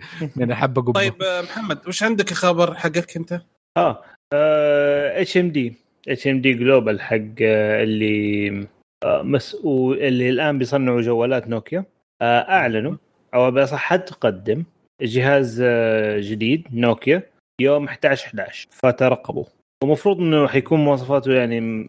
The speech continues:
Speaker 3: حيكون منافس، هذا الهدف دحين حقهم، إنه حيكون
Speaker 2: Top of the
Speaker 3: بدل
Speaker 1: line. رائد.
Speaker 3: Top of the line.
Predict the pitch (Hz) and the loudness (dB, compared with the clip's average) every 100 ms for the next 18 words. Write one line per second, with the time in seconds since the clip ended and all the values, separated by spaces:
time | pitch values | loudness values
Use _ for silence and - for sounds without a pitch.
0 | - - 117 135 123 156 151 135 135 135 | -14 -14 -4 -2 0 0 2 2 4 2
1 | 117 - - 120 110 113 104 110 107 - | 0 -4 -6 -2 0 0 0 0 -2 -4
2 | 101 101 98 104 - 113 117 - 117 113 | -12 -12 -10 -10 -8 -6 -4 0 2 2
3 | 120 110 110 107 110 110 _ _ _ 135 | 2 2 4 2 2 -2 _ _ _ -8
4 | 143 156 220 135 165 143 120 135 135 123 | 0 2 2 2 0 -2 -4 -2 0 -2